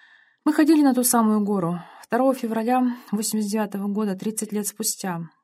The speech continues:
Я видела сам перевал и мемориальную доску, которая там установлена. Потом интерес к теме начали проявлять журналисты.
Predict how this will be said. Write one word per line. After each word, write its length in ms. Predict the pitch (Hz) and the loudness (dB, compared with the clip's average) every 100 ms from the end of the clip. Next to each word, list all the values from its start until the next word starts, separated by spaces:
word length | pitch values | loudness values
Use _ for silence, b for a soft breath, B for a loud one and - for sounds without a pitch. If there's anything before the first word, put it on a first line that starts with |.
| _ _ - | _ _ -4
Я 100 | 247 | 0
видела 280 | 269 240 | 2 2
сам 240 | 220 220 208 | 0 0 -2
перевал 520 | 202 190 190 240 247 B B B B | -2 -4 0 -2 -2 B B B B
и 100 | 233 | 4
мемориальную 580 | 240 220 214 208 208 208 | 6 4 0 -2 -2 -2
доску, 340 | 196 190 - | -4 -6 -8
которая 320 | 185 185 180 | -8 -8 -8
там 160 | 175 175 | -8 -10
установлена. 720 | 175 - 180 170 170 165 175 b b b | -10 -8 -8 -8 -12 -12 -14 b b b
Потом 240 | - 320 320 | -4 2 4
интерес 320 | 254 233 269 | 2 2 0
к 80 | - | -2
теме 260 | 254 262 | -4 0
начали 320 | 214 226 - 196 | 0 -2 -6 -8
проявлять 360 | 185 185 220 | -8 -4 -4
журналисты. 760 | 202 196 185 170 175 - 170 | -4 -2 -2 -4 -8 -8 -10